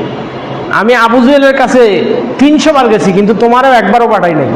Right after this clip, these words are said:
দাওয়াত দিতে গিয়ে। কেন? তুমি গরম মানুষ, আমারও এত গালি দিছে, এত বকা দিছে, এত কথা বলছে, পাগল বলছে, আমার, আমার চেহারায়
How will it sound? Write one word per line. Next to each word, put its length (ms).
দাওয়াত 320
দিতে 220
গিয়ে। 160
কেন? 160
তুমি 140
গরম 400
মানুষ, 320
আমারও 300
এত 360
গালি 240
দিছে, 260
এত 280
বকা 300
দিছে, 260
এত 220
কথা 280
বলছে, 300
পাগল 540
বলছে, 240
আমার, 340
আমার 240
চেহারায় 420